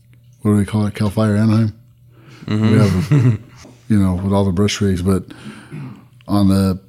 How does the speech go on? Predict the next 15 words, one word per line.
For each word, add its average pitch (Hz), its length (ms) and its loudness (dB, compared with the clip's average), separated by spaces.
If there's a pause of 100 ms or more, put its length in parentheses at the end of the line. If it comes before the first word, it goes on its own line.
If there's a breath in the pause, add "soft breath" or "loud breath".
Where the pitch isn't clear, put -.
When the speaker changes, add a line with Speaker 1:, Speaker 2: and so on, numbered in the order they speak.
(100)
Speaker 1:
positive 101 400 2
end 104 120 4
of 190 80 2
that 185 120 0
note, 92 280 0 (340)
the 104 200 -6
guys 104 260 0
that 98 80 0
we 95 100 -2
send 95 200 0
out, 98 340 0
as 90 100 -6
much 98 220 0
as 95 140 -4
they, 92 180 -4